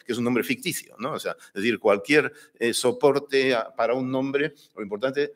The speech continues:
es que soy un hombre, una mujer, ¿eh? Quiero decir, ¿eh? O sea, por supuesto. Bien, sigo adelante, eh, y voy a hacer ya un excursus,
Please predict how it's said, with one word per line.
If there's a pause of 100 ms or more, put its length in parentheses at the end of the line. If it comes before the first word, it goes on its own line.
es
que
soy
un
hombre,
una
mujer,
¿eh?
Quiero
decir,
¿eh?
O
sea,
por
supuesto. (100)
Bien, (500)
sigo
adelante, (580)
eh,
y
voy
a
hacer
ya
un
excursus,